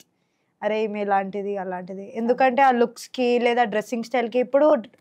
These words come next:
డ్రెస్సింగ్ స్టైల్ కూడా జడ్జ్ చేస్తుర్రు. అరే, కొంచెం ఫిగర్ ఉన్నా కానీ జడ్జ్ చేస్తుర్రు.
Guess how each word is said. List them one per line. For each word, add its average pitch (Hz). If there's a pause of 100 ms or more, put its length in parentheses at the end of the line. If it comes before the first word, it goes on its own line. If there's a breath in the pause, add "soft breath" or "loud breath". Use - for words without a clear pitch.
(320 soft breath)
డ్రెస్సింగ్ 254
స్టైల్ 285
కూడా 294
జడ్జ్ 233
చేస్తుర్రు. 214 (540)
అరే, 254
కొంచెం 254
ఫిగర్ 254
ఉన్నా 262
కానీ 262
జడ్జ్ 220
చేస్తుర్రు. 214